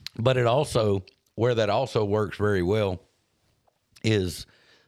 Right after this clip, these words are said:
being out in public and being in there and dealing, having random things come up, recovery or, or sobriety wise,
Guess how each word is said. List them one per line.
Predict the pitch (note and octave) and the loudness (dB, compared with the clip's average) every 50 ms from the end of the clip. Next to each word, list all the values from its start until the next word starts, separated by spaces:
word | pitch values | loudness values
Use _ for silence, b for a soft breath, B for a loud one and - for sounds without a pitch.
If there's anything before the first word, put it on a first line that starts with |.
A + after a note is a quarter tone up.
| b - D2 | b -10 -4
being | E2 G2 A2 C3 C3+ | -2 0 0 0 0
out | A2+ G#2+ G2+ | 0 0 0
in | G2 F#2+ E2+ | 0 0 0
public | - G#2+ G2+ F#2+ G2 F2+ - | 0 -2 -2 -2 -2 -4 -2
and | F#2 E2+ E2+ D#2+ | -2 -4 -2 0
being | G#2 A2 A#2 A2 G#2+ | 0 0 0 0 0
in | G2+ F#2+ F#2+ | 0 0 0
there | F#2+ F#2+ F#2+ F#2 | 0 0 0 0
and | F2+ E2+ D#2+ | 0 -2 -2
dealing, | F#2+ G#2+ A2+ A2+ G#2+ F#2 F2 E2+ - _ _ _ _ - | 0 0 0 0 0 -2 -2 -4 -6 _ _ _ _ -10
having | - - A2+ A2 G2 G2 F2+ E2 | -4 -2 0 0 0 0 0 0
random | E2+ F#2+ G#2+ A2+ A2 G#2+ A2 A2 G#2 F#2+ | 0 0 0 0 0 0 0 -2 -2 -4
things | - - G#2+ A2 G#2+ F#2+ F2+ F2 | -4 -2 -2 0 0 0 -2 -4
come | - - A2 G2+ F#2+ | -4 -2 0 0 0
up, | F#2+ G2 E2+ - - _ _ _ | 0 0 -2 -6 -10 _ _ _
recovery | - F2+ F#2 F2 - - A2 G#2+ G2 G#2 G#2 G2 F2 | -6 -4 -4 -4 -2 -2 -2 0 0 0 0 0 0
or, | E2 D#2+ D#2+ | -2 -4 -6
or | - - F#2 F2 E2 D2+ | -6 -6 -4 -4 -4 -6
sobriety | - - F2 D2+ D2+ E2+ F#2 F#2+ G2+ G2+ G2+ F#2+ | -8 -10 -10 -8 -6 -4 -4 -2 -2 -2 -4 -4
wise, | F2+ G2 G2+ G#2 G2+ G2 G2 F#2+ - | -2 -2 -2 0 0 0 -2 -4 -6